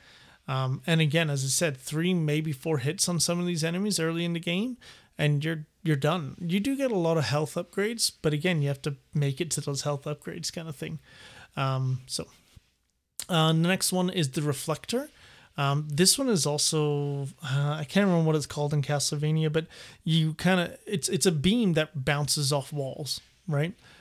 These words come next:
Um, I feel like there's something in Castlevania. I never knew what it was called, but it was like a gem that, you know, bounced. Um, this one, yeah, bounces off walls. So this one's kinda handy. If you can see an enemy right on the edge of your screen, you can maybe bounce it around and then hit them with that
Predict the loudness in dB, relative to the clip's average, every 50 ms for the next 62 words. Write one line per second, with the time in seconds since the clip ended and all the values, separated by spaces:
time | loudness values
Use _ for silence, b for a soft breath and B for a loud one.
0 | B B _ -4 -2 -2 -2 -2 -2 -4 -4 0 0 2 2 2 0 -2 -2 -2
1 | -2 -2 0 0 0 0 0 0 0 0 0 0 -2 -2 -4 -4 -4 -2 -4 -4
2 | -2 -2 -2 -2 0 -2 -2 -2 -2 2 2 4 4 4 4 4 4 4 4 4
3 | 2 2 0 -2 -4 -4 -4 -2 -2 0 -2 -2 -2 -2 -4 -2 -2 -2 -2 0
4 | 0 0 2 2 2 2 2 0 0 0 0 -2 -2 -2 -4 -4 -6 _ _ -6
5 | -4 -4 -2 -2 -2 -2 -2 -2 -2 -2 -2 -4 -4 -6 B B B B B B
6 | B B -2 0 0 2 2 2 0 -2 -2 2 4 6 6 6 4 4 2 2
7 | 2 0 0 -2 -2 -2 -2 0 0 0 0 0 0 0 0 0 0 0 0 -2
8 | -4 -6 -6 -4 -2 -2 -2 -2 -2 -4 -4 B B B B B B -8 -6 -4
9 | -2 -2 -2 -2 -2 -2 -2 -2 -2 0 -2 0 0 0 0 0 0 0 -2 -2
10 | -2 -2 -2 -2 -2 -2 0 -2 -2 0 2 2 2 2 2 2 2 2 2 2
11 | 0 0 0 0 0 0 0 0 0 -2 -2 -2 0 0 0 0 0 0 -2 -2
12 | -2 -2 0 2 2 0 0 -2 -2 -2 0 0 0 0 0 0 0 2 2 2
13 | 2 2 0 -2 -2 0 0 0 0 0 0 0 0 0 0 0 0 0 0 2
14 | 2 2 2 2 2 2 2 2 0 0 0 0 -2 -2 -2 -2 -2 0 0 0
15 | -2 0 0 0 0 -2 -4